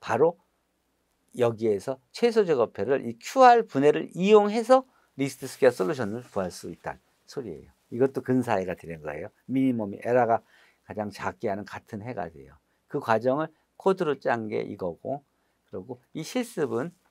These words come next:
어디서 하면 되냐면, 어, 그, 야, 매스, 어, 랩 파트 원에 다 있습니다. 근데 보여, 이제 실습을 해줄게요. 자,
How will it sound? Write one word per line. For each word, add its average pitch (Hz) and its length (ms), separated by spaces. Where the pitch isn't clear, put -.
어디서 120 380
하면 117 240
되냐면, 107 600
어, 107 760
그, 107 320
야, 95 100
매스, 139 560
어, 95 380
랩 135 340
파트 202 360
원에 101 260
다 101 160
있습니다. 82 640
근데 87 140
보여, 107 220
이제 95 240
실습을 90 460
해줄게요. 78 580
자, - 420